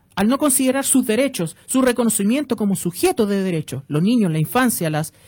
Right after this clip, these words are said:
eh, neurodivergencias, ese-, etcétera, etcétera, tampoco te están garantizando salud, democracia, pensiones, trabajo, vivienda, medio ambiente, etcétera. Lo que están diciendo en el fondo,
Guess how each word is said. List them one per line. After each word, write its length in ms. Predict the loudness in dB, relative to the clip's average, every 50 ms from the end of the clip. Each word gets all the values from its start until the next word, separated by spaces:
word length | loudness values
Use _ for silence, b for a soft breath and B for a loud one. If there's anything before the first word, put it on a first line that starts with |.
| b b b b b
eh, 180 | 0 2 4
neurodivergencias, 840 | 4 4 6 6 4 4 2 2 0 -2 0 0 0 0 0 -4 -6
ese-, 280 | -6 -4 -4 -6 -6 -6
etcétera, 380 | -4 -4 -2 0 0 0 0
etcétera, 460 | 0 0 0 0 0 0 0 -2 -4 -6 B B B B B B
tampoco 400 | 0 2 2 2 2 0 0 0
te 80 | 0
están 200 | -2 -2 0 0
garantizando 540 | 0 0 -2 -2 -2 -4 -2 -2 -2 -2 -2
salud, 440 | -4 -4 -4 -2 0 2 0 0 -2 B B B
democracia, 760 | 0 0 2 0 0 0 0 2 2 2 0 0 -2 -4 -4 -4
pensiones, 640 | -2 0 0 2 2 2 4 2 2 0 -2 -4 -8 _ -6
trabajo, 600 | -4 -2 0 2 2 2 2 2 0 0 -2 0 -2
vivienda, 640 | -2 0 0 2 2 2 2 2 2 2 0 0 -2 -2
medio 180 | 0 2 2
ambiente, 400 | 2 2 0 0 -2 -2 -4 -6 -6
etcétera. 500 | -4 -2 0 0 0 0 -2 -2 -4 B B B B B
Lo 140 | B -4 -2
que 80 | -2 -4
están 240 | -4 -2 0 2 2
diciendo 360 | 2 0 0 0 0 0 0
en 60 | 0
el 100 | -2 -2
fondo, 440 | 0 2 2 2 2 2 0 -2